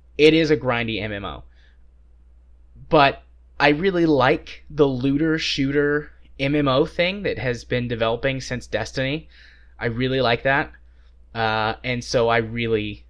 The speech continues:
really like this. Uh, it, I, I'm not gonna, like, one of the biggest complaints that I hear people have, and I'm not gonna knock 'em for those complaints. This is not me, like, saying that they're dumb or whatever.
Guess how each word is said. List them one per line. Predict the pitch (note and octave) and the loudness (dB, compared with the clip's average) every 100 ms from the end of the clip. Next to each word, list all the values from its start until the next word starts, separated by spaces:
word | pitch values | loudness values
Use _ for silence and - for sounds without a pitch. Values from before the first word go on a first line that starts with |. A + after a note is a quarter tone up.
| - - | -20 -20
really | A#2 A#2 A#2 G#2+ | -14 -10 -6 -4
like | G#2 F2 - | -4 -6 -8
this. | D2+ - - - - - - - - | -10 -10 -14 -18 -20 -20 -20 -20 -14
Uh, | A2 G2+ G#2 G2+ - | -8 -6 -4 -6 -2
it, | D3 E3 - - - | 0 -2 -4 -14 -6
I, | D#3 - | -2 0
I'm | F#3+ | 2
not | A#3 A#3 | 2 2
gonna, | A3 F#3+ | 2 4
like, | C#3 - - - - - | 2 0 -18 -20 -20 -6
one | E3 A#3 | -2 0
of | |
the | F3+ | 2
biggest | D#3 D3+ D3+ | 2 2 0
complaints | C3+ B2+ A#2 - | -2 -2 -4 -2
that | |
I | A2+ | -2
hear | A2 A#2 | 0 -4
people | A#2+ A2+ A2 A2+ | -4 -4 -4 -4
have, | - - A2+ C3+ | -6 0 0 0
and | A2+ | -2
I'm | A2 G#2+ | -4 -2
not | A#2 B2 | 0 0
gonna | B2 A2+ | -2 -6
knock | A2 A2 | -6 -8
'em | A2 | -8
for | G#2+ G#2 | -8 -6
those | G#2 | -8
complaints. | - G#2+ G2 - - | -10 -10 -10 -12 -14
This | A2 | -14
is | A2+ | -8
not | A#2+ A#2 A2 | -2 0 0
me, | A#2 | -4
like, | G#2+ F#2 | -4 -6
saying | - A2 G#2+ | -4 -4 -4
that | G#2 | -6
they're | G2+ | -6
dumb | G2 A2 | -6 -8
or | G2+ | -8
whatever. | E2+ C#2+ D#2 | -8 -8 -10